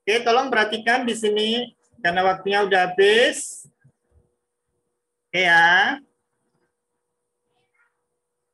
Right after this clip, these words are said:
Sampai sini sudah, sudah diterima ya, hanya dikurangi saja.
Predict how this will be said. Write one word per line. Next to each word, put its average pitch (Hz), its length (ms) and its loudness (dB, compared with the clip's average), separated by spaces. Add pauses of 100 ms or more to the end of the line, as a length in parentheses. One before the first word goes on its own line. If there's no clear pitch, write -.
(1400)
Sampai 180 320 0
sini 208 240 0
sudah, 214 640 4 (480)
sudah 202 240 0
diterima 208 480 0
ya, 180 240 2
hanya 185 160 -2
dikurangi 180 560 -4
saja. 160 640 0